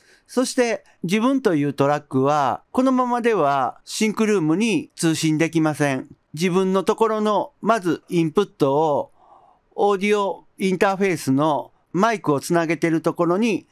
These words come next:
アサインします。そうすると、僕のインプットがここに出てきます。そして、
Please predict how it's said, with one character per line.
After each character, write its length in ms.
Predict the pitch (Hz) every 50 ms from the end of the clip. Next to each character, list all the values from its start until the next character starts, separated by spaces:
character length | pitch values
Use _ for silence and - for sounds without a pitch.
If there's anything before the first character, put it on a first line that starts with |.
| _ _ _ _
ア 100 | - 143
サ 180 | 143 - 175 156
イ 60 | 147
ン 80 | 135 123
し 120 | - -
ま 200 | 123 120 113 113
す。 220 | - - - _ _ _ _ _ _ _ _ _ _ _ _ _ _ _ _ _ _ _ _ _ _ _ _ _ _ _ _ _ _ _ _ _ _ _ _ _ _ _ _ _ _ _ _ _ _ _ _
そ 220 | - - 208 220
う 40 | 208
す 140 | - 226 220
る 140 | 214 220
と、 400 | 208 - 220 220 208 180 - - _ - _ _ _ _ _ - _ _ _ _ _ _ _ _ _ - _ _ _ _ _ _ _ -
僕 300 | 170 185 180 170 196 196
の 280 | 202 196 185 - - - - - _ _ _
イ 100 | 160 160
ン 80 | 147
プ 100 | 135 175
ッ 40 | 175
ト 200 | - - - 143
が 300 | 139 160 175 165 - - _ - _ _
こ 100 | - 156
こ 140 | 135 180 170
に 160 | 147 147 120
出 120 | 107 139 139
て 120 | 151 131
き 100 | - 131
ま 180 | 127 123 120 113
す。 220 | - - - _ _ _ _ _ _ _ - - _ _
そ 200 | _ - - 220
し 80 | 214 -
て、 380 | - 247 240 233 220 - _